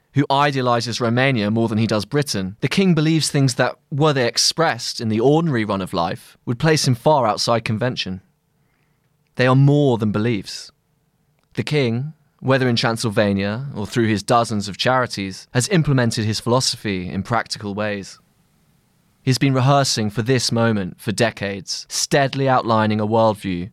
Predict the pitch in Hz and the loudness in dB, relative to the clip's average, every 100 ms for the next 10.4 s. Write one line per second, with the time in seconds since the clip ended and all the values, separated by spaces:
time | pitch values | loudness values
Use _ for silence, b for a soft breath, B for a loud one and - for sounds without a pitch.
0 | b b - 127 - 113 123 107 95 107 | b b 0 0 0 0 2 2 0 -4
1 | - 123 101 101 98 92 107 - 95 95 | -2 -2 -2 -4 -8 -6 -4 -4 -8 -12
2 | - _ _ _ _ _ _ _ _ _ | -16 _ _ _ _ _ _ _ _ _
3 | _ - 175 - 185 170 175 - 123 101 | _ 0 0 2 0 2 0 0 0 0
4 | 98 98 104 101 - 117 104 87 - _ | -2 -2 -2 -2 -2 0 0 -2 -8 _
5 | _ - - 131 127 135 - 131 107 101 | _ -6 0 2 4 2 2 2 0 0
6 | 120 120 120 127 131 123 120 110 131 107 | 0 2 4 4 4 2 0 0 0 0
7 | 92 101 120 104 101 123 123 98 98 113 | 0 -2 0 0 0 0 0 0 -2 -2
8 | 120 110 113 101 - 104 - 113 - 101 | 0 0 0 -2 -2 -4 0 0 0 -4
9 | - 90 90 95 98 101 73 92 98 104 | 0 0 -2 -4 -6 -6 -6 -6 -2 0
10 | 101 92 - | 0 -6 -12